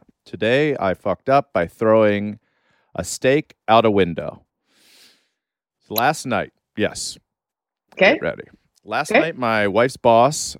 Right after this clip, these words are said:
Speaker 1: uh, from her brand new job invited us over for dinner. Also, jump in at any point, no problem. On the
Speaker 2: Uh-huh.
Speaker 1: drive over, my wife reiterated many times to me how important it was to make a good impression. I scoffed and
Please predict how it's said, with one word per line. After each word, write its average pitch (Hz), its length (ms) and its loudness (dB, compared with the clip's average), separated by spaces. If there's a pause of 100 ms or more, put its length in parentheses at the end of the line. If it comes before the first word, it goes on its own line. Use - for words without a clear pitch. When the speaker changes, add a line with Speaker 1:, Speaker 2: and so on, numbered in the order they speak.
Speaker 1:
uh, 98 200 2
from 98 240 -2
her 101 120 -6
brand 110 300 -4
new 147 100 -6
job 101 300 4
invited 90 420 0
us 87 160 -4
over 85 220 -2
for - 120 -6
dinner. 101 400 2
Also, 90 280 -6
jump 101 360 -2
in 98 140 -4
at 85 160 -4
any 87 220 0
point, 101 520 0
no 82 200 2
problem. 76 580 -2 (140)
On 123 240 2
the 147 80 2
Speaker 2:
Uh-huh. 170 80 0
Speaker 1:
drive 202 360 0
over, 131 520 0
my 98 240 -2
wife 104 340 0
reiterated 110 720 -2
many 120 320 -2
times 170 440 -4
to - 100 -14
me - 160 -10
how 107 200 -2
important 113 580 -2
it - 20 -12
was 80 260 -4
to - 100 -8
make 80 220 -6
a 92 80 -4
good 98 140 -2
impression. 110 600 0 (280)
I 120 140 6
scoffed 160 600 -4
and 104 140 -4